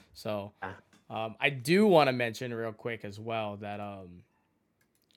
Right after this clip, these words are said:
Speaker 1: I am mad at Arsenal because this is the first season I have not cared because they have let me down every single year that I have followed <laughs> them. And, and of course now they're, they've been, uh,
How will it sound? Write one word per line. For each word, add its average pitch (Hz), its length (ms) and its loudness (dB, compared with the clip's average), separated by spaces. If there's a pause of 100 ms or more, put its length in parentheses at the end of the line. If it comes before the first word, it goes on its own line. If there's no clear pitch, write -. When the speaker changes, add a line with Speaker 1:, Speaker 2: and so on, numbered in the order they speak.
(340)
Speaker 1:
I 139 100 2
am 139 260 0
mad 151 320 10
at 139 140 6
Arsenal 120 640 -2
because 113 320 -10
this 113 180 -10
is 120 40 -10
the 113 80 -8
first 120 300 -6
season 113 260 -8
I 107 80 -6
have 107 140 -6
not 113 360 -6
cared 104 420 -10
because 110 220 -10
they 110 80 -6
have 107 100 -10
let 104 180 -8
me 113 100 -8
down 104 300 -6
every 110 320 -6
single 110 380 -8
year 107 360 -10
that 110 140 -10
I 107 60 -8
have 107 120 -10
followed 131 420 -2
<laughs> 165 120 0
them. 233 340 10 (1400)
And, 208 300 12 (320)
and 165 160 8
of 147 120 6
course 143 300 4
now 123 280 4
they're, 110 340 0 (460)
they've 113 220 -2
been, 104 300 -6
uh, 98 260 -12